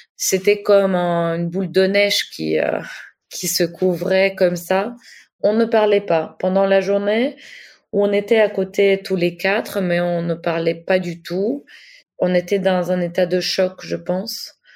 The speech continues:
D'un côté, l'atrocité que tu, comme ça, euh, tu, tu fais face à ces choses-là. Mais de l'autre côté, comprendre que c'était juste à côté, c'était juste près de toi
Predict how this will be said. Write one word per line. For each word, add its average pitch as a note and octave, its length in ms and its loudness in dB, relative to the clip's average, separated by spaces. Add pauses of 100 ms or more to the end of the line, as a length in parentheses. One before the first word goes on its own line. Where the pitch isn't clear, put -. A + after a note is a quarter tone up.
(320)
D'un F#3 420 -2
côté, G#3+ 600 4
l'atrocité G3+ 960 0
que F3+ 140 -6
tu, F3+ 520 -6 (440)
comme F#3+ 160 2
ça, F3+ 800 0 (140)
euh, E3 300 -4 (560)
tu, F#3+ 260 -8
tu G#3 120 -6
fais F#3+ 220 0
face G#3 500 -2
à E3+ 360 0
ces F3+ 200 -4
choses-là. F#3 540 -2 (400)
Mais F#3+ 100 2
de F#3 120 2
l'autre G#3+ 260 0
côté, A3 680 2
comprendre G#3 840 0
que F3+ 300 2 (840)
c'était F#3+ 500 0
juste G#3+ 520 -4
à G3 80 4
côté, G3 440 0
c'était F#3 460 -4
juste G#3 320 -8
près G#3+ 200 0
de G3 140 2
toi A3+ 480 0